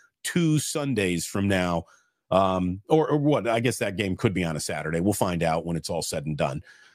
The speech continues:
But it's, um, it, it, look, it, it's a tremendous amount of pressure, and it's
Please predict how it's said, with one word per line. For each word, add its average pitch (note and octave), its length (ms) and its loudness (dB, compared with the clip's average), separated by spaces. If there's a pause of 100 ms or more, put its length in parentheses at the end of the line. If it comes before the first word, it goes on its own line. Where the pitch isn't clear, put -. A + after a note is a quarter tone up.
(180)
But C#3 220 4 (100)
it's, D#3 300 0
um, B2+ 340 -2 (760)
it, C#3+ 220 2
it, B2 160 -2
look, D3+ 240 4 (100)
it, C#3 180 2 (300)
it's D3+ 200 2
a D3 60 -2
tremendous D#3+ 680 4
amount C3 280 2
of G#2+ 80 0
pressure, F#2 480 2 (680)
and B2+ 360 2 (880)
it's B2 160 4